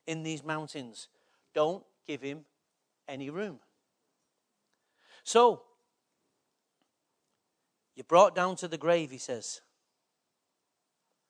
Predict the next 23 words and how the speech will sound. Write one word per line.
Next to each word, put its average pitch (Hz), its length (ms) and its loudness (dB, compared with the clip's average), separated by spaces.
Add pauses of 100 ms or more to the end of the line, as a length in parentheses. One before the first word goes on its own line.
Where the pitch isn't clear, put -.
(160)
Let's - 120 -20
go 139 120 -6
back 147 180 -2
to 143 100 -6
Isaiah. 143 500 0 (260)
Isaiah 151 360 0
fourteen, 165 540 -4
verse 156 260 -2
fifteen. 156 540 -8 (2250)
"But 151 120 -10
you 233 280 4
are 190 80 10
brought 196 420 6
down 185 240 0
to 180 140 -10
the 160 100 -10
grave, 143 640 -8 (1000)
to 180 120 -8
the 165 100 -4
depths - 680 2 (100)
of 147 220 -4
the 143 80 -4
pit." - 640 -12